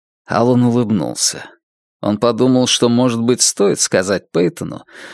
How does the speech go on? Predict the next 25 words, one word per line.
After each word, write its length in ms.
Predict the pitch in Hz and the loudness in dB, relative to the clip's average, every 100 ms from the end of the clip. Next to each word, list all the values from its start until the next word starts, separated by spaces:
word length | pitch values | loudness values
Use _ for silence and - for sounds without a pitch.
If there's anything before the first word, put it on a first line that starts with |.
| - | -8
что 200 | - 135 | 0 2
даже 280 | 143 190 196 | 4 4 4
если 260 | 196 - | 4 2
бы 100 | 175 | 2
он 120 | 180 | 2
приказал 680 | 175 175 170 180 165 127 104 | 2 2 2 2 2 0 -2
Клату 500 | 85 - 127 123 - | -2 0 0 0 -4
и 60 | 92 | -8
Джону 360 | 90 135 127 110 | -2 0 2 2
Лапуанту 600 | 117 - 131 110 87 85 | 0 2 0 0 -4 -6
принять 480 | 139 143 156 156 | 0 2 4 2
самое 640 | - - 185 208 208 214 208 | 0 0 2 2 2 2 2
деятельное 760 | 170 143 123 90 - 82 82 | 0 2 2 0 -6 -8 -8
участие 540 | 85 - 131 117 - 98 | -6 -2 0 0 -2 -4
в 60 | |
расследовании, 800 | 82 80 - 147 180 170 156 135 - - - - | -2 0 0 0 2 4 4 2 -4 -20 -20 -4
они, 320 | 147 123 208 | 0 2 2
скорее 400 | - 165 147 180 | 2 2 2 2
всего, 280 | - 165 170 | 2 2 2
постарались 640 | 156 - 135 127 151 131 | 0 0 2 2 2 0
бы 140 | 123 | 0
откосить 680 | 135 - 135 120 - 170 151 | 0 -2 -2 0 0 -2 -4
от 140 | 90 - | -6 -2
подобной 520 | 101 95 98 95 92 | -2 -2 -2 -2 -4
чести, 640 | - - 62 - - - | -4 -4 -2 -4 -6 -14